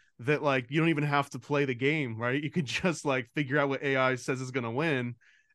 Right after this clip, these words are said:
and then see if they win. It's almost like if you go and get a scratch-off ticket,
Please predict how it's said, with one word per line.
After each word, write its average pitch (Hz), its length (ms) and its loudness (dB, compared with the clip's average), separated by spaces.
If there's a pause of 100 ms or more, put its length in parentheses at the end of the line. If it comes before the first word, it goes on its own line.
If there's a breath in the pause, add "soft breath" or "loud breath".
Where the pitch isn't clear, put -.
and 139 140 -2
then 131 160 -2
see 135 300 0
if 135 100 0
they 131 100 0
win. 143 160 2
It's 131 140 -2
almost 160 260 0
like 170 100 2
if 139 120 -2
you - 80 -2
go 151 140 2
and 151 60 2
get 143 80 2
a 131 60 -2
scratch-off 131 580 0
ticket, 156 460 -2